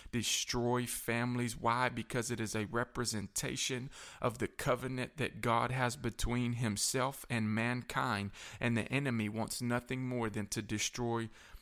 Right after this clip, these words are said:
homes. And, uh, you know, that devastated me as a kid, and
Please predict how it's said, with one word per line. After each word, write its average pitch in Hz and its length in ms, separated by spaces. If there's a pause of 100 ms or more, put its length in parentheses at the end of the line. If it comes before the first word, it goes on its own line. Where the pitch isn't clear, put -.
(120)
homes. 107 680 (360)
And, 110 280
uh, 117 340
you 117 120
know, 113 160
that 131 200
devastated 120 600
me 110 260
as 110 160
a 107 80
kid, 131 360
and 110 200